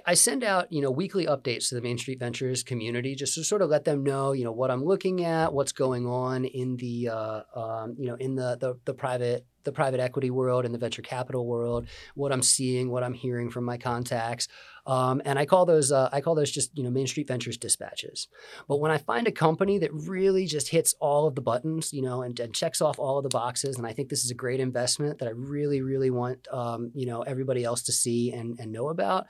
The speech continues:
I send out what I call a deal dispatch. And the deal dispatch breaks down all of those criteria that I just, that I just went over, the, the team, the idea, the market, the execution, the roadblocks,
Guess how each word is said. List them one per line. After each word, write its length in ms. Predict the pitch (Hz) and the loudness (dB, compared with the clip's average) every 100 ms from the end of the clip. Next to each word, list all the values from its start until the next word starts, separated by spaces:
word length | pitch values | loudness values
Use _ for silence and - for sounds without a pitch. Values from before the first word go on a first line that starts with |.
| - - - - | -14 -18 -12 0
I 80 | |
send 260 | 139 175 160 | 2 2 4
out 140 | 143 | 4
what 80 | 147 | 4
I 80 | 139 | 2
call 180 | 147 127 | 2 0
a 60 | |
deal 320 | 117 127 120 120 | 0 -2 -2 -2
dispatch. 640 | 113 - - - - - - - - - | -2 -2 -2 -10 -12 -14 -14 -20 -20 -8
And 100 | 131 | -4
the 60 | 131 | -2
deal 240 | 196 208 | 0 0
dispatch 500 | 180 160 170 139 - | 0 -2 0 -2 -4
breaks 360 | - 131 143 - | -4 -4 -2 2
down 320 | 143 - 127 | 2 2 0
all 260 | 131 135 | 0 0
of 100 | 147 | 0
those 300 | 147 143 139 | 2 2 2
criteria 680 | - 127 127 135 127 123 120 | 2 -2 0 -2 0 0 -2
that 120 | 123 | -2
I 100 | 117 | -4
just, 380 | 123 123 117 - | -4 -2 -2 -2
that 100 | 147 | -4
I 80 | 139 | -2
just 200 | 127 123 | -4 -4
went 160 | 120 120 | -4 -2
over, 280 | 120 117 | -2 -6
the, 260 | 107 110 113 | -8 -8 -8
the 100 | 123 | -8
team, 380 | 120 160 143 143 | -6 -2 0 0
the 140 | 135 107 | -2 -4
idea, 400 | 120 143 139 127 | -6 0 0 0
the 100 | 120 | -2
market, 460 | 139 147 139 135 | 0 0 -2 -6
the 120 | 120 | -8
execution, 640 | 110 - - 139 131 - 127 | -6 -8 -6 -8 -4 -2 -4
the 120 | 104 | -4
roadblocks, 680 | 120 131 127 147 143 139 | -2 -2 0 0 2 -2